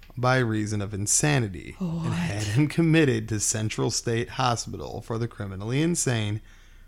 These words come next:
Speaker 1: where he would spend the rest of his days.
Speaker 2: Now, the rest of his days, like, he lived a short life, or he just lived there for a long time?
Speaker 1: Good question, and I'm actually gonna cover that in just a second.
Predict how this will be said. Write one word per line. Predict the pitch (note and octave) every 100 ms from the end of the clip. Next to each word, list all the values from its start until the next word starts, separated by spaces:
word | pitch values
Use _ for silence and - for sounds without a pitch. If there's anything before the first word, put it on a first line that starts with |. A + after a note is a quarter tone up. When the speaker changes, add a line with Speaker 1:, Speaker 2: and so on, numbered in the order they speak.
| - -
Speaker 1:
where | A#2 A#2 A2+
he | B2+ C3
would | B2
spend | - A2 G#2+ G#2
the | G2+
rest | G2+ G2+ -
of | G#2
his | G#2 G2+
days. | G2+ E2 G1+ - - - - -
Speaker 2:
Now, | G3 G#3+ F#3+ F3+ - - - - - -
the | F3+ G3+
rest | G3 G3+ G3+
of | G3+ F#3+
his | F#3 F3
days, | F3+ F3+ E3+
like, | E3 E3
he | F3
lived | F3 D#3+
a | D3
short | - D#3+ D#3+
life, | F3 G3 C4 - - -
or | G3 F#3 F3+ F3 F3 E3+ E3+ - - - - -
he | - - G3 F#3 F3+
just | E3 D#3+ D#3 -
lived | E3+ F3 D#3+
there | E3 D#3 D#3
for | -
a | D#3+
long | D#3 D3 C3+
time? | C3 D3+ - - - - B2+ B2+
Speaker 1:
Good | C3 D#3 G3+
question, | - D#4 G3+ - C3 B2 C3+
and | B2+ B2
I'm | B2
actually | A#2+ - A#2
gonna | A2+ A2
cover | A#2 G#2+
that | G#2+ A#2 -
in | G#2
just | G#2 A#2 B2+ -
a |
second. | - B2 A#2+ D3+ D3+